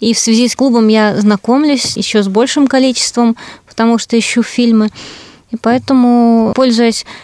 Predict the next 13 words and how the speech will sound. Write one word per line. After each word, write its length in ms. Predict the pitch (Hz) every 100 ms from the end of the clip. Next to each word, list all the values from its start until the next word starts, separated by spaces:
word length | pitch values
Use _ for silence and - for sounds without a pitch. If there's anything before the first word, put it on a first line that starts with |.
| -
тем, 180 | - 233
что 200 | - -
я 240 | 214 214 202
в 160 | -
индустрии, 1040 | - 220 208 214 - 247 320 339 294 - 226
я, 220 | 208 220
конечно, 760 | 240 233 220 240 - 233 220 208 -
нахожу 400 | 214 - 208 226
всегда 340 | - 220 208
фильмы, 320 | 214 269 311
отказов 460 | 254 - 220 208 -
никогда 380 | 208 208 202 220
нет. 220 | 233 311